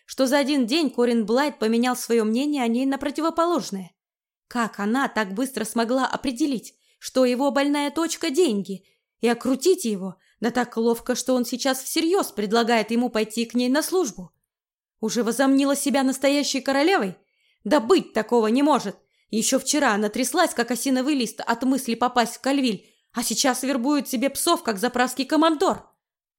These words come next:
«Вик, ты подумай, служить королеве — это же совсем другое дело», произнес Корин тихо. Он еще ни с кем это предложение не обсуждал, и не стоило беспокоить остальных, пока не оговорены все детали.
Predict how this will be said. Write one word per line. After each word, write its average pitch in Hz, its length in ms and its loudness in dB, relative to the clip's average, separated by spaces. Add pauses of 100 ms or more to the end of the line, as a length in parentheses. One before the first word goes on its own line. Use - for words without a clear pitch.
(140)
«Вик, 214 420 -6 (400)
ты 208 100 -10
подумай, 220 420 -4
служить 240 440 -4
королеве — 254 560 -2 (260)
это 214 160 -4
же 233 140 -2
совсем 269 420 0
другое 277 360 0
дело», 220 340 -4 (340)
произнес 220 440 -2
Корин 220 280 -4
тихо. - 360 -12 (920)
Он 285 140 0
еще 294 260 0
ни 294 240 0
с 294 100 -8
кем 262 360 -2
это 233 160 -4
предложение 240 600 -2
не 226 140 0
обсуждал, 214 680 -8 (340)
и 269 100 0
не 285 120 4
стоило 277 380 2
беспокоить 262 600 -2
остальных, 269 500 -2
пока 233 240 0
не 254 140 0
оговорены 240 440 0
все 269 220 -4
детали. 208 520 -6